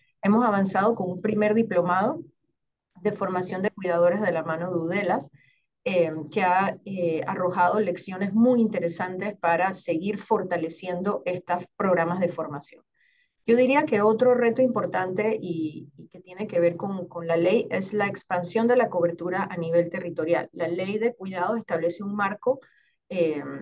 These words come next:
nacional, pero también mandata, eh, al Estado y a todos los actores a trabajar desde los territorios de manera articulada. Hay un buen primer paso con el Plan Local de Cuidados en Juan Díaz, eh,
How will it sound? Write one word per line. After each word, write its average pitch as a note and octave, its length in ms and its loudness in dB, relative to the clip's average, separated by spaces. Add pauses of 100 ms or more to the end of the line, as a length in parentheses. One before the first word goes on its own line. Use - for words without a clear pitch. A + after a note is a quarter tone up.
(180)
nacional, A#3+ 640 4
pero D4+ 200 2
también F#3+ 380 -2
mandata, F#3+ 800 2
eh, F3 220 0
al E3+ 140 -2
Estado C4+ 380 2
y F#3+ 60 -2
a F3+ 120 -2
todos G#3 200 0
los A3+ 140 0
actores G3 400 -2
a A3 100 -2
trabajar E3+ 540 -2
desde B3+ 280 4
los A3 160 -4
territorios F#3 580 -4
de F3+ 100 0
manera E3 360 -2
articulada. D#3 800 -4 (520)
Hay F3 180 4
un G3 160 4
buen A3+ 280 6
primer G#3+ 380 2
paso G#3 340 -2
con F3+ 160 -4
el E3 100 -6
Plan F3+ 220 0
Local F#3+ 300 -2
de G3 120 -6
Cuidados E3+ 380 -2
en F#3 160 -6
Juan E3+ 180 -8
Díaz, G#3+ 380 0 (480)
eh, E3 200 4